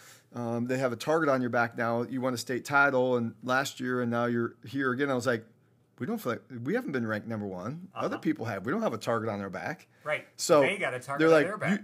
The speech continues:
Speaker 1: "You, you really feel that way?" After the, the, the interview, said, "You really feel that way?" I'm like, "A thousand percent." I would,
Speaker 2: Yeah.
Speaker 1: I don't, I don't blow smoke. I, if you ask me a question, I'm gonna answer it.
Speaker 2: You're straight up.
Speaker 1: Yeah.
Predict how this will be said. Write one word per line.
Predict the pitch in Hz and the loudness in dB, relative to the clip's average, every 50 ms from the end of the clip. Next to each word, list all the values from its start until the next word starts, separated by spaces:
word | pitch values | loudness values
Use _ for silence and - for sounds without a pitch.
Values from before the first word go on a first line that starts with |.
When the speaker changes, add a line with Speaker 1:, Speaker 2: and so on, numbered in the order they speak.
| - | -4
Speaker 1:
"You, | - 160 | -2 0
you | 196 | 4
really | 220 202 170 | 6 6 6
feel | - - 160 175 | 6 6 4 6
that | 196 202 - | 6 6 6
way?" | 202 202 175 | 6 6 8
After | 170 175 175 - 165 | 8 6 6 4 0
the, | 147 147 | 0 0
the, | - 139 139 135 135 - _ | 0 0 0 0 0 -4 _
the | - 135 151 | 0 2 2
interview, | 175 180 139 135 | 2 2 0 0
said, | 120 131 123 | 2 0 0
"You | 131 196 | 0 2
really | 233 226 185 | 2 2 2
feel | 180 - 170 | 4 6 6
that | 175 190 220 | 6 6 6
way?" | 226 | 4
I'm | 247 226 | 4 6
like, | 196 175 165 165 | 6 4 4 4
"A | |
thousand | 143 - 208 226 269 294 214 175 | -2 -2 -2 -2 0 -2 -2 -4
percent." | - 165 151 - - 285 294 240 - - | -2 -2 -2 0 0 0 0 0 -2 -2
I | 139 | -2
would, | 165 175 | 0 0
Speaker 2:
Yeah. | 160 104 - - _ | 0 -2 -4 -2 _
Speaker 1:
I | 143 | 0
don't, | 175 208 156 - - _ _ _ - _ _ _ | 0 0 -2 -4 -8 _ _ _ -20 _ _ _
I | - | -4
don't | 139 156 131 104 | -2 -2 -2 -2
blow | 110 127 117 | -2 -2 -2
smoke. | 113 - - 127 101 - - | -2 -4 -4 -4 -6 -4 -4
I, | 110 110 107 - | -6 -6 -6 -6
if | 113 107 - | -10 -12 -6
you | 135 143 | -2 0
ask | 139 131 117 - | 0 0 0 -2
me | 110 | -8
a | 104 | -6
question, | - - 127 120 - 101 | -2 -2 -2 -2 -4 -8
I'm | 98 | -10
gonna | 107 98 87 98 | -10 -10 -10 -12
answer | 110 104 - - 147 | -12 -12 -12 -14 -14
it. | - - - | -16 -14 -12
Speaker 2:
You're | 135 143 | -12 -10
straight | 143 - - 123 98 - | -10 -10 -10 -12 -12 -12
up. | - - _ - | -14 -18 _ -4
Speaker 1:
Yeah. | - - - - | -2 -2 -2 -2